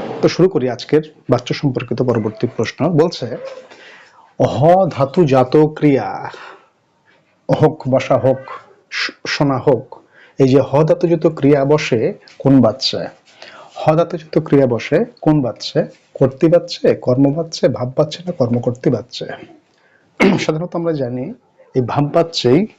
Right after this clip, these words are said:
বসা হোক, শোনা হোক, দেখা হোক, এই হ ধাতুজাত ক্রিয়া এগুলো বসে সাধারণত, আহ, ভাব বাচ্চে। তাহলে চোদ্দতম চো-, প্রশ্নের উত্তর হবে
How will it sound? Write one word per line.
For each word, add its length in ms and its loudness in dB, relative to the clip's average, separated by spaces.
বসা 280 2
হোক, 340 -2
শোনা 340 2
হোক, 380 -2
দেখা 300 0
হোক, 280 -2
এই 120 4
হ 200 2
ধাতুজাত 440 0
ক্রিয়া 500 0
এগুলো 260 4
বসে 260 -4
সাধারণত, 480 -4
আহ, 1800 -4
ভাব 240 2
বাচ্চে। 320 -4
তাহলে 240 2
চোদ্দতম 540 2
চো-, 160 2
প্রশ্নের 420 -2
উত্তর 320 0
হবে 320 -4